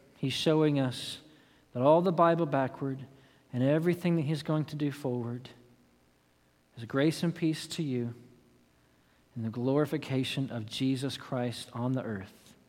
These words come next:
forever and ever. To him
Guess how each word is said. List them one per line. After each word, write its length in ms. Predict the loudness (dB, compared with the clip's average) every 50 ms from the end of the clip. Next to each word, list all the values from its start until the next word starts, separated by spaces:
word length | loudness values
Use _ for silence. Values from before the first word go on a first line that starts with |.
| _ _ _ _ _ _ _ _ _ _ _ _ _ _
forever 640 | -8 -4 -2 0 2 0 0 -2 -4 -6 -6 -8 -10 -14 -20 -20 -20 _ _ _ _ _ _ _ _ -8
and 140 | -6 -6 -4
ever. 340 | -4 -6 -6 -8 -12 -16 -18 -20 _ _ _ _ _ _ _ _ _ _ _ _ _ _ _ _ _ _ _ _ _ _ _ _ _ _ _ _ _ _ _ _ _ _ _ _ _ _ _ _ _ _ _ _ _ -10 -6
To 80 | -6
him 600 | -6 -4 0 2 2 4 4 2 0 0 -2 -4